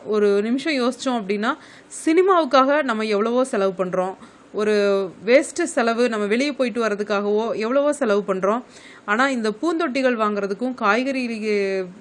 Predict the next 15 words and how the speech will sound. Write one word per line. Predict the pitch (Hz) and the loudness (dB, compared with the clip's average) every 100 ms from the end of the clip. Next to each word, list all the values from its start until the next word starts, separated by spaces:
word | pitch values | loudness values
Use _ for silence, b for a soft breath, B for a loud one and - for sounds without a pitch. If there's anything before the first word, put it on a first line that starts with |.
| - | -10
வீட்ல | 202 240 247 | -6 -2 -2
பண்றதுக்கும் | 220 196 202 196 214 262 | -2 -2 -2 -4 -4 -4
நிறைய | 233 196 262 262 | -2 0 0 0
செலவாகுதுன்னு | 220 208 202 202 220 208 | -2 -2 -2 -2 -4 -4
யோசிக்கிறவங்க | 196 208 202 202 | -6 -6 -6 -6
நிறைய | 202 175 190 | -6 -4 -4
பேர் | 185 208 | -4 -4
இருக்கிறாங்க. | 190 185 180 185 294 - B B B B | -4 -6 -6 -4 -4 -6 B B B B
இதெல்லாம் | 214 233 294 | -2 0 0
ரொம்ப | 285 214 294 | -2 -2 0
ஒரு | 247 208 | 2 2
உயிர்ப்புள்ள | 208 254 262 254 262 | 0 0 -2 -2 0
விஷயங்க. | 233 220 208 190 240 | -2 -2 -4 -2 -4
நம்மளுக்கு | 233 202 226 254 | -4 -4 -2 -2
நல்லது | 202 190 254 | 0 0 0